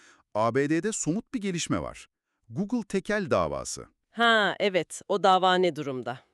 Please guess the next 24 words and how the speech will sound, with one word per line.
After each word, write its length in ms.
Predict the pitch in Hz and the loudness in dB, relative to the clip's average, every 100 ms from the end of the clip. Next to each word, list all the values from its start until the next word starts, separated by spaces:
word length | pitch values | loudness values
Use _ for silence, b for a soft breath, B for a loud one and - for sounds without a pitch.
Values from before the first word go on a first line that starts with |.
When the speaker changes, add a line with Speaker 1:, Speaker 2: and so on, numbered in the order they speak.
| _ _ | _ _
Speaker 2:
Ne 180 | 175 202 | 0 2
gibi 220 | 185 175 | 2 -2
sonuçlar 520 | 170 170 151 - 143 131 | -4 -4 -6 -4 -4 -4
çıkabilir 480 | - - 123 117 | -8 -12 -12 -12
oradan? 400 | 120 113 104 90 - _ - | -10 -12 -12 -16 -16 _ -4
Speaker 1:
Valla 220 | 101 104 | 0 0
yargıç 460 | 90 117 160 240 - | 2 0 0 -4 -6
epey 320 | 131 214 214 | -6 -4 -2
yetkili. 460 | 135 127 - 90 76 - _ - | -2 -4 -4 -4 -4 -8 _ -12
Google'ın 400 | 90 190 233 233 | -4 -2 0 0
mesela 400 | 196 180 185 165 - | -2 -2 -2 -2 -2
Apple 280 | 170 220 202 | -4 -4 -4
gibi 160 | 135 110 | -4 -4
şirketlere 640 | - - 90 - 87 120 b b b | -6 -6 -8 -4 -2 -2 b b b
arama 300 | 104 127 208 | 0 2 0
motoru 320 | 226 185 175 160 | -2 -2 -2 -2
tekelini 460 | 147 165 160 160 | -6 -4 -2 -2
korumak 440 | - 123 143 226 131 | -2 0 0 -2 -6
için 180 | - | -4
yaptığı 480 | 92 90 110 - 139 | -2 0 -4 -2 -2
o 220 | 143 143 | 0 -2
büyük 280 | 117 185 226 | 0 -2 -2
ödemeleri 540 | 135 131 120 113 110 190 | -2 0 2 2 2 -2
sınırlayabilir. 880 | - 160 143 131 113 85 76 - | 0 2 2 4 2 2 -4 -8